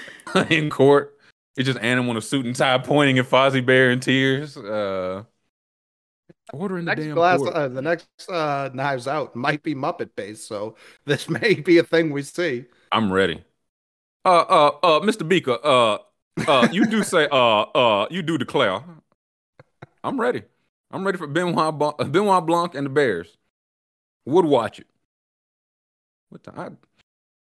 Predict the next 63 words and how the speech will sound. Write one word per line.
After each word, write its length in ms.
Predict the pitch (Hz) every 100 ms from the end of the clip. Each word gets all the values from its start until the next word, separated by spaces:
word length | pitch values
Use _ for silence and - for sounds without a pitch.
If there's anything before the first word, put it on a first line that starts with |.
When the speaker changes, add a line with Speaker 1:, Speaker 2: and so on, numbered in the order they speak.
| _ -
Speaker 1:
I 60 |
got 180 | 285 156
some 120 | 131
crapping 460 | 104 131 117 - 85
to 40 | 78
do. 200 | 76 73 _ _ -
I'm 80 |
gonna, 320 | 240 214 - 196
we'll 140 | 254
ta-, 120 | -
I, 220 | 175 214 220
I'll 60 |
do 180 | 196 190
it 60 | 147
after 220 | 127 117
the 80 | 95
break. 280 | 82 73 - _ _ _ _
I'll 140 | - 202
do 100 | 190
it 80 | 143
after 240 | 120 110
the 60 | 95
break. 320 | 85 85 67
We, 160 | 98 143
we, 120 | 139
we 120 | 151
still 160 | 151 147
got 160 | 131
some 180 | 127 107
round 360 | 120 135 139 131
ball. 400 | 127 123 131 - _ _ _
I 20 |
think 160 | - 143
Jan 240 | 117 127
Packard's 420 | 110 123 143 147 131
gonna 200 | 139 135
join 320 | 123 135 135
us. 240 | 131 - _ -
We'll 80 | 120
do 100 | 120
some 160 | -
playoff 500 | - 127 135 123 120
picks 260 | - 131 -
later. 400 | 120 117 107 107 _ _ _ _ -
But, 200 | 104 95
uh, 140 | 107
I, 100 | 127 214
I, 120 | 185 220
I'm, 80 |
I'm 80 | 214
gonna 100 | 226
save 300 | 131 151 123
it. 80 | 110
It'll, 120 | 180
it'll 160 | 170 165
be 120 | 139
nice 260 | 120 113 113
and 140 | 98
ready 300 | 98 90 82
after 180 | 80 82
the 60 |
break, 300 | 76 82 76 71
guaranteed. 720 | 90 85 76 69 - 58